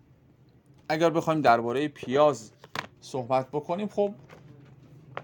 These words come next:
در کتاب مخزن الادویه عقیلی خراسانی، اه، میگه که در آخر سیوم گرمه، در آخر سیوم، اه، یعنی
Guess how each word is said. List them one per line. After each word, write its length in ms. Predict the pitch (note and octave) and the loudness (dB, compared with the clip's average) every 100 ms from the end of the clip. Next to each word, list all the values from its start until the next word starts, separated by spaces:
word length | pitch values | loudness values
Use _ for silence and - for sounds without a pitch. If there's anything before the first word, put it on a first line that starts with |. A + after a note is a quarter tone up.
| - - - | -16 -14 0
در 220 | C#3+ C#3+ | 2 2
کتاب 380 | C#3 C3+ D3 E3+ | -2 -4 -4 0
مخزن 360 | E3+ - C#3 | -2 -2 -4
الادویه 800 | B2+ B2+ B2 A#2 A#2 B2 D#3+ E3 | -2 -2 -2 -4 -6 -4 -4 -2
عقیلی 440 | B2+ B2 A#2+ A2+ A#2 | -2 -2 -4 -4 -6
خراسانی، 880 | - A#2+ A#2 - B2 C3+ G3 A#3 - - - - - - A2+ | -4 -2 -2 -2 -4 -2 -4 -6 -12 -20 -20 -20 -20 -18 -8
اه، 420 | A#2 A#2 A#2 A#2 - - - - - E3 | -4 -2 -2 -4 -8 -16 -20 -20 -20 -10
میگه 260 | D#3 F3+ | -6 -4
که 480 | - F3+ F3+ F#3 F3 - - - - - - - A#2 | -2 0 0 0 -6 -20 -20 -20 -20 -20 -20 -20 -8
در 200 | B2+ C3 - | -2 -2 -2
آخر 500 | - C3 B2+ D3+ E3+ | 0 0 0 -2 -4
سیوم 680 | F3 - B2+ A#2+ A#2+ D#3 D#3+ | -4 -4 -4 -6 -6 -8 -6
گرمه، 560 | C#3 C#3+ B2+ A2 G2 - - - - - - - - - - | 0 2 2 -2 -16 -18 -20 -20 -20 -20 -20 -20 -20 -20 -14
در 140 | - G#2 | -12 -8
آخر 420 | G#2+ G#2+ C3 C#3 | -10 -8 -8 -8
سیوم، 680 | - A2 G2+ F#2+ C#3 F3 - - - - - - - | -10 -10 -10 -8 -8 -8 -16 -20 -20 -20 -20 -20 -18
اه، 420 | F#2 G2+ G2+ G2+ G2+ - - - - - - - | -10 -6 -4 -6 -10 -18 -20 -20 -20 -20 -20 -12
یعنی 260 | G#2+ A#2+ | -6 -4